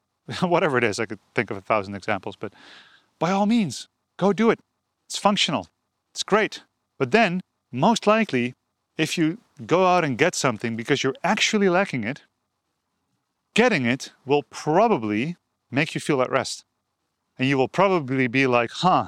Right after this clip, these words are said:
you know, as a single parent, uh, you've got three kids, you've got groceries to do, you've got no money, but you manage to get some money for a car."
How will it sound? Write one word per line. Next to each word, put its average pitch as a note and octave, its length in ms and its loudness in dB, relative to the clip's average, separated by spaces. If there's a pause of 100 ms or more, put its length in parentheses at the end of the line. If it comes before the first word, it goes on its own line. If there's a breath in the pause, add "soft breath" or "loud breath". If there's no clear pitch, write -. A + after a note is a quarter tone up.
you B2+ 120 -4
know, A#2+ 240 0 (160)
as - 120 -12
a A#2 40 -6
single C3+ 320 0
parent, C#3+ 480 -2 (500 loud breath)
uh, A2+ 300 2
you've A2 120 -4
got A#2 120 0
three D#3 240 0
kids, C#3+ 520 2
you've A#2 80 -8
got G#2+ 160 -2
groceries D3 520 2
to B2+ 100 -4
do, C3 260 2
you've A2+ 160 -2
got G2+ 160 -4
no C#3 220 0
money, C3+ 340 0 (360 loud breath)
but B2 200 -2
you B2+ 60 0
manage C#3 400 0
to C#3+ 60 -2
get C#3 180 0
some B2+ 180 -6
money C3+ 200 -2
for B2 220 -4
a A2 40 -4
car." A#2+ 380 0